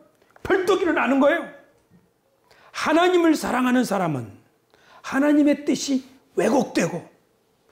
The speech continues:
하나님의 뜻과 반대되는 뜻이 막 펼쳐지고 있으면은 견딜 수가 없는 거예요. 예수님은 그걸 보셨습니다.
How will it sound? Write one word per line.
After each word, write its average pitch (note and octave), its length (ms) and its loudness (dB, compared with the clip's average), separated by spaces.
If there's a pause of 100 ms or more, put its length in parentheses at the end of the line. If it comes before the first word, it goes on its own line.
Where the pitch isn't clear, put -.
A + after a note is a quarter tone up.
(220)
하나님의 F#4+ 500 2
뜻과 F#4+ 380 -2
반대되는 E4+ 680 2
뜻이 F4 240 -4
막 - 440 -8
펼쳐지고 D#4 500 0
있으면은 B3+ 560 -6 (320)
견딜 F#4+ 340 -2
수가 C#4 200 -2
없는 G#3+ 240 0
거예요. G#3+ 280 -14 (1600)
예수님은 D#3+ 440 -2
그걸 A3 280 2
보셨습니다. D3 640 -6